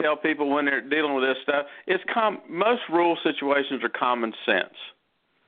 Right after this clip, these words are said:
Go out, play as close to the rules as you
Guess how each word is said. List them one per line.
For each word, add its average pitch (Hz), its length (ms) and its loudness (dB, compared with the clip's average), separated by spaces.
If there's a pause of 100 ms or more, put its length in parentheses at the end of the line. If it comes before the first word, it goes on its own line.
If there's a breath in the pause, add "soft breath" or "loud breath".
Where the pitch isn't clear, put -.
(520)
Go 196 180 6
out, 165 260 4
play 175 200 4
as 160 80 2 (120)
close 220 340 2
to 196 80 2
the 170 80 4
rules 160 360 4
as 135 140 2
you 135 120 0